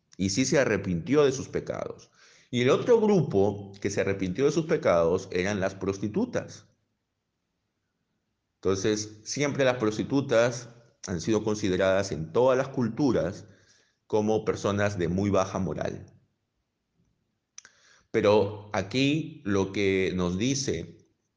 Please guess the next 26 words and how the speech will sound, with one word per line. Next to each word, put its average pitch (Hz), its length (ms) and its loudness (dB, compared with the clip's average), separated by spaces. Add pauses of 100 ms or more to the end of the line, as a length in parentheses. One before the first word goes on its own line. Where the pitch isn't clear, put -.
(420)
el 90 160 -2
Evangelio 85 960 -2
es 95 220 -2
que 92 260 -2
ellas 104 640 -2 (800)
reconocieron 107 840 0
su 123 120 -6
pecado - 520 -10 (1120)
y 117 220 -2
consideraron 107 680 0
a 127 60 0
Juan 123 340 -2
como 107 220 -2
un 107 100 -4
profeta 110 500 -4
de 82 120 0
Dios, - 460 -10 (640)
cosa 135 400 0
que 135 100 0
los 104 240 4
líderes 131 420 4
religiosos 120 840 0 (160)
y 101 140 2
los 90 180 4
líderes 123 360 2
políticos 113 840 -4